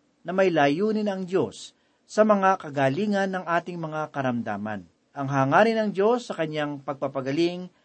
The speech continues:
sa mga karamdaman ay upang magamit ito sa paglingkod sa Kanya. Dahil naging pabaya ang mga taga Nazaret sa mga pagpapalang ibinigay ni Jesus sa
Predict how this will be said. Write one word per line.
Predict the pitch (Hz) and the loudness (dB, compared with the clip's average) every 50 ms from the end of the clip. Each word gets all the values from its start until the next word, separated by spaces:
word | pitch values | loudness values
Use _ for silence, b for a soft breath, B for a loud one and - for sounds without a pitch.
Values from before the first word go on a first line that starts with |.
| _ _ | _ _
sa | _ - - 196 | _ -6 -2 0
mga | 208 214 214 208 | 2 4 4 2
karamdaman | 208 196 180 170 160 151 131 160 180 180 143 113 98 92 92 _ _ _ _ _ | 2 0 -2 -2 -2 0 2 2 2 2 0 -2 -8 -10 -14 _ _ _ _ _
ay | - 190 220 233 | -6 -6 -4 -4
upang | 233 208 226 202 196 190 185 - b b b b | -4 -4 0 0 0 0 -2 -6 b b b b
magamit | 135 143 143 190 202 214 208 214 214 | -8 -4 0 2 2 2 2 0 -4
ito | 208 202 - 208 208 208 214 208 208 b b b b | -8 -6 -2 2 2 2 2 0 -2 b b b b
sa | b - 185 | b -8 -4
paglingkod | 180 - 180 160 147 143 139 139 135 127 - 131 127 127 120 | -2 0 0 0 0 -2 -2 -2 -2 -2 -2 -2 -4 -4 -4
sa | - - 107 | -6 -8 -6
Kanya. | 110 113 110 113 117 104 87 82 - _ _ _ _ _ _ - | -6 -4 -4 -4 -4 -4 -6 -8 -12 _ _ _ _ _ _ 0
Dahil | 147 165 185 202 208 202 | 2 4 6 6 6 4
naging | 202 185 170 190 190 | 4 2 0 -2 -6
pabaya | - 175 156 135 143 147 160 170 185 185 190 | -4 -4 -2 0 0 2 6 6 6 6 4
ang | 165 151 | 2 -2
mga | 147 143 147 143 139 143 | -4 -4 -4 -4 -4 -4
taga | 131 131 131 | -4 -2 -2
Nazaret | 127 123 117 - 117 104 120 139 170 208 - _ _ _ _ | -2 -2 -4 -6 -8 -6 -4 -4 -4 -4 -6 _ _ _ _
sa | _ - - 151 143 | _ -8 -6 -4 -4
mga | 143 143 143 139 | -2 -2 -2 -2
pagpapalang | 135 135 131 - 135 123 - 143 139 139 139 135 135 135 135 | -2 -4 -8 -8 -8 -4 0 2 2 2 2 2 0 -2 -4
ibinigay | 139 127 127 123 127 123 139 135 131 | -8 -10 -8 -6 -6 -4 -4 -4 -4
ni | 127 123 | -4 -4
Jesus | 120 117 113 - 160 156 - | -6 -6 -8 -10 -10 -10 -10
sa | 156 | -8